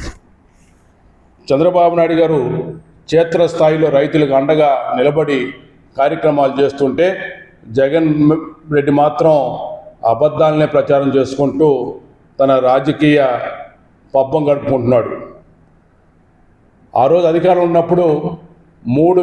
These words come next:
వేల కోట్లతో ధరల స్థిరీకరణ అని చెప్పి పెద్దగా ప్రచారం చేసుకుని మభ్యపెట్టి చివరికి చేసింది మాత్రం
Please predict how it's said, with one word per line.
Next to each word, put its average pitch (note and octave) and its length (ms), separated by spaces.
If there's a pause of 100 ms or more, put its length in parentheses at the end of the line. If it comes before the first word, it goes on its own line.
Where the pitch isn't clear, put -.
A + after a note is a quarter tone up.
వేల D#3+ 180 (160)
కోట్లతో E3+ 500 (920)
ధరల D#3 220 (120)
స్థిరీకరణ E3 680
అని C#3+ 140
చెప్పి D3 280 (920)
పెద్దగా C#3 420 (100)
ప్రచారం D#3 440
చేసుకుని D3 460 (800)
మభ్యపెట్టి D#3 640 (1000)
చివరికి D3+ 460
చేసింది D#3 380
మాత్రం C#3 240